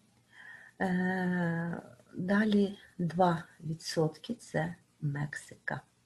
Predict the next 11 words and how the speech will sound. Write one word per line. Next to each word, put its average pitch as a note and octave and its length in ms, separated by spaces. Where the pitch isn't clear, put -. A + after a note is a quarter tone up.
В F3+ 40
Європі, G#3 580
в F3+ 80
єврозоні, F#3+ 920
е, E3+ 300
виробництво E3+ 680
м'яса D#3+ 400
птиці - 520
є D#3 240
досить, E3+ 680
е, F3+ 220